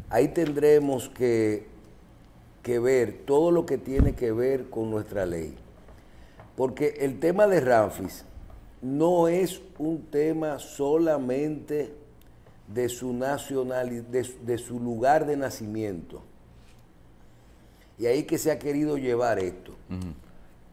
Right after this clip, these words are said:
Speaker 1: Ramfis, vamos a suponer que su nacionalidad tiene el impedimento de él ser presidente,
Speaker 2: Ujú.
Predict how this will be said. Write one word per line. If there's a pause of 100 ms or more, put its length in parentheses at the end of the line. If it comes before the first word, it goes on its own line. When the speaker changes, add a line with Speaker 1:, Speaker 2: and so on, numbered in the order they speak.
(380)
Speaker 1:
Ramfis, (420)
vamos
a
suponer (3000)
que
su
nacionalidad
tiene (1000)
el
impedimento
de
él
ser (1120)
presidente,
Speaker 2:
Ujú.